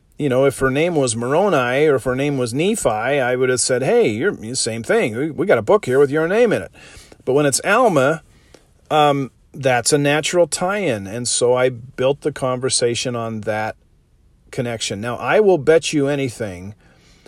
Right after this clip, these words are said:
that sometime soon she's gonna pick up that book and start reading her own Book of Alma. And at that point,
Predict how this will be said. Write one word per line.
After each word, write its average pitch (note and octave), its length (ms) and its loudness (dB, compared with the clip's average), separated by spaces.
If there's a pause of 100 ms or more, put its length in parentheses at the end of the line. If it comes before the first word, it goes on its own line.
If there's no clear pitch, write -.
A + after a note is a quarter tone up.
(180)
that B2 160 0
sometime E3 640 0
soon A2 800 -2
she's F3 320 -6
gonna D#3+ 180 -2
pick D3+ 300 -2
up C3+ 160 2
that B2 260 -2
book A2+ 400 -2
and A#2 140 -8
start B2+ 320 -2
reading B2 400 -4
her A#2 260 -6
own B2 340 -6
Book A2+ 240 -4
of A2 120 -4
Alma. G2 420 -10 (720)
And B2+ 120 -2
at B2+ 140 -2
that F3+ 260 2
point, C3 440 -2